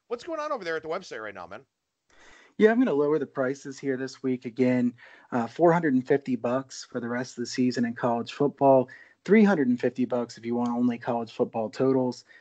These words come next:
Speaker 2: Uh, if you have any questions or want any of those specials, mention Bang the Book, uh, discount. You can message me, Kyle at hunter sports picks dot com, or at Kyle Hunter Picks on Twitter.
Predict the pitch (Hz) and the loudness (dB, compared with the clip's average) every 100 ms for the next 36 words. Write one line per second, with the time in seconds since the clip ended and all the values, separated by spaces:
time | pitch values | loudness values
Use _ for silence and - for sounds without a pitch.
0 | - _ - 117 113 110 139 127 123 - | -20 _ -4 -2 -4 -2 2 4 2 4
1 | 131 127 - 127 117 117 117 123 120 117 | 2 2 0 0 0 -2 -2 -2 -2 -4
2 | 113 110 - 123 120 127 117 123 120 127 | -6 -8 -2 0 0 -4 -4 -2 0 0
3 | 110 117 120 113 131 123 123 - _ - | 0 0 0 -2 0 0 -2 -12 _ -20
4 | _ - 117 107 135 135 - 139 131 120 | _ -2 -2 0 2 2 4 4 4 0
5 | 117 120 117 120 117 - 120 113 - 123 | -2 0 0 0 -4 -2 -2 -2 0 2
6 | 127 120 - 120 120 - 123 120 - 117 | 2 0 -4 -2 -4 -2 -6 -4 -8 -6
7 | - 107 - 139 139 113 107 - 117 - | -6 -6 -2 0 2 2 -2 -4 -4 -6
8 | - 110 107 120 107 107 113 98 - 110 | -6 -6 -6 -10 -12 -8 -8 -8 -12 -12
9 | 101 - - 95 | -12 -12 -12 -12